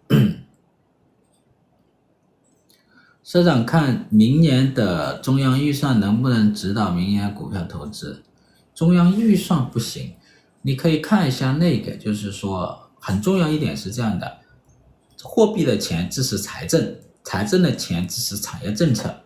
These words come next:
啊，政府哈，啊，一部分支持产业政策。你看产业政策哪一些，就去看哪一些结构股啊。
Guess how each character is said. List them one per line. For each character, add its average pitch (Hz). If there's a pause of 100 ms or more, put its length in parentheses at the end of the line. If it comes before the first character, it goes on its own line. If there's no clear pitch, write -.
啊， -
政 107
府 -
哈， - (340)
啊， 92
一 101
部 151
分 143
支 131
持 -
产 -
业 -
政 120
策。 95
你 104
看 -
产 -
业 85
政 151
策 92
哪 87
一 120
些， - (1160)
就 113
去 107
看 107
哪 85
一 87
些 85 (120)
结 -
构 92
股 -
啊。 -